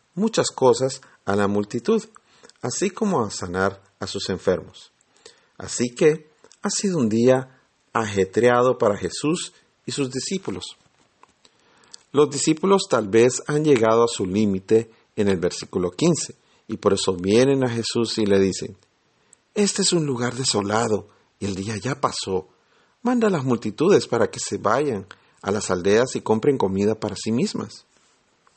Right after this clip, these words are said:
No es una mala idea,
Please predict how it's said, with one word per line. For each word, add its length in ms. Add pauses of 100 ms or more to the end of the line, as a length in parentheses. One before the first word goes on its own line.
(1500)
No 120
es 120
una 160
mala 220
idea, 380